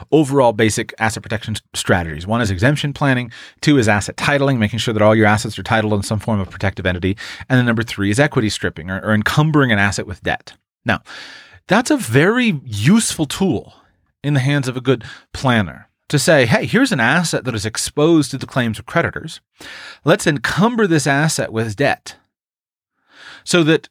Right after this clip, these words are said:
if a creditor were to attack this asset, there would be no equity for them to get. And then let's take that equity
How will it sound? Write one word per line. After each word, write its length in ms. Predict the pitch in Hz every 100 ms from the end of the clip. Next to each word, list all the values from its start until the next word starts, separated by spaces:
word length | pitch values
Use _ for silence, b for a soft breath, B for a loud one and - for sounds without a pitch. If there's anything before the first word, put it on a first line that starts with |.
| _
if 180 | 190 -
a 60 |
creditor 440 | - 165 147 139 131
were 180 | 120
to 280 | 120 - 117 -
attack 540 | - - 202 262 -
this 220 | 131 107
asset, 560 | 101 78 76 92 147 - B B B B
there 160 | 151 190
would 220 | 170 185
be 160 | 160 214
no 200 | 190 185
equity 380 | 208 - 143 151
for 100 | 143
them 160 | 131
to 100 | 131
get. 460 | 139 202 - - - _
And 120 | 165
then 80 | 220
let's 240 | 233 190
take 240 | - 190 190
that 180 | 185 135
equity 520 | 151 160 107 73